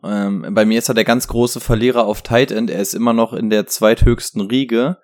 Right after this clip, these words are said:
aber da halt am, am untersten, weil er halt das mit Abstand größte Risiko von allen mitbringt. Und das liegt halt nun mal an seiner, ähm, Verletzung, wie Timo schon sagt. Wenn du alles reingibst, ähm,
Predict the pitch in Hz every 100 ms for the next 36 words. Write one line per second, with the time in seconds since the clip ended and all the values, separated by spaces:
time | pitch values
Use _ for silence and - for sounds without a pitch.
0 | _ _ - 98 101 104 113 110 117 107
1 | 107 104 - 110 110 165 175 - 95 92
2 | 95 101 101 98 110 95 110 - 117 107
3 | 113 123 - 117 160 170 180 98 101 90
4 | 90 90 87 87 - 90 87 - 90 92
5 | 113 143 - 92 92 92 92 87 95 92
6 | 90 - _ _ _ _ - 92 92 90
7 | 87 90 _ - 95 92 - 98 90 98
8 | 95 92 - _ 98 95 - 101 120 117
9 | 92 90 90 95 - 95 101 98 - -
10 | - 104 113 113 120